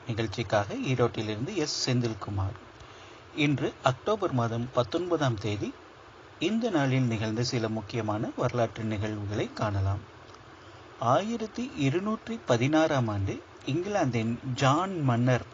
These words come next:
இறந்த பிறகு, அவரது ஒன்பது வயது மகன் மூன்றாம் ஹென்றி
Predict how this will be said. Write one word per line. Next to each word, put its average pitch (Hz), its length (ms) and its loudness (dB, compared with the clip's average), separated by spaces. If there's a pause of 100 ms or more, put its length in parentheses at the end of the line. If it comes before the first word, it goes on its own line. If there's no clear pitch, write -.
(160)
இறந்த 131 380 2
பிறகு, 113 400 -2 (680)
அவரது 135 580 6 (260)
ஒன்பது 190 460 4
வயது 139 360 2 (120)
மகன் 117 400 0 (180)
மூன்றாம் 165 520 4
ஹென்றி 120 500 0